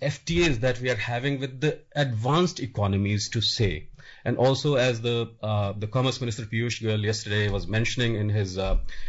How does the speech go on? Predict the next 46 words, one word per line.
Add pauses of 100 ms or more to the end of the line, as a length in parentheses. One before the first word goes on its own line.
(100)
in
his,
uh,
briefing
with
the
media, (340)
that
this
is
the
seventh
F
T
A
that
we
have
signed
in
the
past (140)
three
and
a
half
years
or
two
and
a
half
years, (300)
and
two
more
to
go,
the
important
one,
one
with
the
E
U